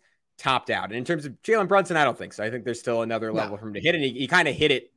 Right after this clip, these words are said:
Speaker 1: during the playoffs last year where he was incredible and he was looking like someone you could theoretically describe as a top ten player
Speaker 2: I mean,
Speaker 1: in the league.
Speaker 2: like, just,
Speaker 1: Uh,
Speaker 2: just speaking
Speaker 1: yeah.
Speaker 2: from the Magic perspective, like, we saw that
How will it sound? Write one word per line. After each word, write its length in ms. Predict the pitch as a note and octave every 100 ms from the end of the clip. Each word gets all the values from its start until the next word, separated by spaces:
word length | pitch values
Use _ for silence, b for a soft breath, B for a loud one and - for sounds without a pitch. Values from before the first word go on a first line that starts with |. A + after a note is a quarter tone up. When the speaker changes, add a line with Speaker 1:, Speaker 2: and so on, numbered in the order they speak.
| _
Speaker 1:
during 180 | - C3
the 80 | C#3
playoffs 400 | B3+ - A#2 -
last 240 | A2+ G2+
year 60 | G#2
where 100 | F#2+
he 80 | A#2
was 140 | A2
incredible 440 | B2+ F3+ F3 A2
and 80 | G#2
he 120 | G#2 G2+
was 220 | G#2 F#2+
looking 240 | A2+ A#2+
like 160 | A2+ G#2+
someone 240 | A#2 A2+
you 100 | A2
could 200 | A2 A2 - _ _ _ _ _
theoretically 480 | B2 A#2+ C3+ C#3 C#3+
describe 400 | D3 G3 F#3 C3
as 120 | G#2+
a 120 | G#2+ b b _
top 260 | - C#3 -
ten 180 | C#3
player 320 | B2 C#3 B2+ B2+
Speaker 2:
I 60 |
mean, 200 | G3+ F#3+
Speaker 1:
in 140 | D3 B2
the 60 |
league. 160 | A#2 A2+
Speaker 2:
like, 320 | E3 - -
just, 200 | G#3 -
Speaker 1:
Uh, 60 | A#2+
Speaker 2:
just 140 | G#3
speaking 260 | - A3+ G#3+
Speaker 1:
yeah. 60 |
Speaker 2:
from 100 | G#3
the 60 | F#3
Magic 340 | F3+ G3+ F3+
perspective, 540 | F3 - E3 D3+ D#3 D3
like, 160 | D3
we 80 | F3
saw 340 | E3 G3 F#3+ F#3
that 420 | F3 D#3+ D3